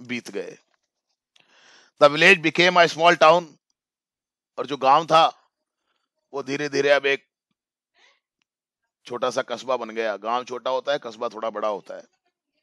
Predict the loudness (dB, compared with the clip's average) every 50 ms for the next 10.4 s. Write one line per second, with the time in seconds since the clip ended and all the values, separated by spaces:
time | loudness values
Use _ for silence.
0 | _ _ _ _ _ _ _ _ _ _ _ _ _ _ _ _ _ _ _ _
1 | _ _ _ _ _ _ _ _ _ _ _ _ 2 2 4 4 2 2 0 -4
2 | 0 4 4 4 6 4 2 -2 -2 -4 -6 -8 -8 -8 -8 -6 -8 -6 -2 0
3 | 0 0 2 2 4 4 2 2 0 -4 -10 -12 -10 -2 -2 -2 -2 -2 -10 -12
4 | -10 -10 -4 -2 -2 -2 -2 -2 -6 -6 -8 -10 -12 -12 -12 -12 -2 2 4 4
5 | 4 2 0 _ _ _ _ _ _ _ _ _ _ _ _ _ _ _ _ _
6 | _ _ _ -18 -14 _ -12 -10 -10 -6 -6 -4 -4 -2 -4 -4 -4 -6 -8 -8
7 | -10 -12 -10 -4 -2 -2 -2 -2 -4 _ -6 -6 -6 -8 -12 -6 -6 -4 -4 -4
8 | -6 -4 -4 -4 -4 -4 -6 -8 -8 -10 -12 _ -14 -12 -4 -2 0 0 0 -2
9 | _ _ _ _ _ _ _ _ _ _ _ _ _ _ _ _ _ _ _ _
10 | -6 -4 -4 -4 -4 -6 -8 _